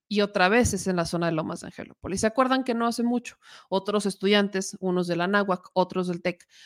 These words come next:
habían golpeado a un joven en la Estrella de Puebla,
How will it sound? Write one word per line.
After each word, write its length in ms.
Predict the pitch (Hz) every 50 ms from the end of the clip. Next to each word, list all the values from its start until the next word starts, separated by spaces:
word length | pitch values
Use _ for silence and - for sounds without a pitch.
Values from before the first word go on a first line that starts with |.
| - _
habían 280 | 165 180 190 190 202
golpeado 680 | 190 202 190 190 - - 220 226 233 208 202 190 - - _ _ _
a 100 | 180 180
un 160 | 180 185 185
joven 480 | 185 214 202 185 180 175 180 180 - _ _ _
en 100 | - 160
la 60 | 165
Estrella 300 | 165 165 - 180 170 175
de 100 | 175 180
Puebla, 340 | 180 - 285 277 - - -